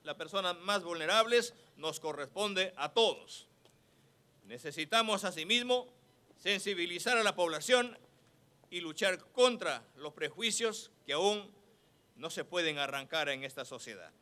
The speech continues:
Muchas veces la exclusión que experimentan las personas con discapacidad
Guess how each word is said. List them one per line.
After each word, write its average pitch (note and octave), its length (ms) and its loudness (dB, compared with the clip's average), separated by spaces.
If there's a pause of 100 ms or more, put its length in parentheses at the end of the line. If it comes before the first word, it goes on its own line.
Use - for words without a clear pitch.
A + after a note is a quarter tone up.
(1040)
Muchas G3 340 0
veces A#3 340 6
la F3+ 120 2
exclusión E3+ 680 2 (640)
que E3 80 -6
experimentan F3 680 0
las E3 100 -4
personas F3+ 480 -4
con E3+ 160 -6
discapacidad D#3+ 720 -4